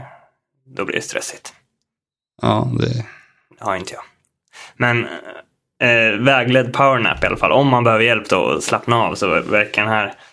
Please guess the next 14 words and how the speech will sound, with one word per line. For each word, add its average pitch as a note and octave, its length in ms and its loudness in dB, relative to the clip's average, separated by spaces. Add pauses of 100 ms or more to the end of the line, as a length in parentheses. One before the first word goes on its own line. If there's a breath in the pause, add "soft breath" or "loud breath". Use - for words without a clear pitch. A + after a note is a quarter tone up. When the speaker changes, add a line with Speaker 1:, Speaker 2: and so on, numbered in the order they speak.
(160 soft breath)
Speaker 1:
Den B2 140 2
ligger A#2+ 220 2
i G#2 40 -6
sommarlistan G#2+ 580 0
också. G2+ 220 0
Och F#2 140 -2
då, G2+ 260 0 (640 soft breath)
ehm, - 460 -8 (580)
Speaker 2:
Hur A2+ 100 2
lång A#2+ 180 4
är C3+ 80 4
den D3 100 4
här A2 80 2
boken? G#2 360 2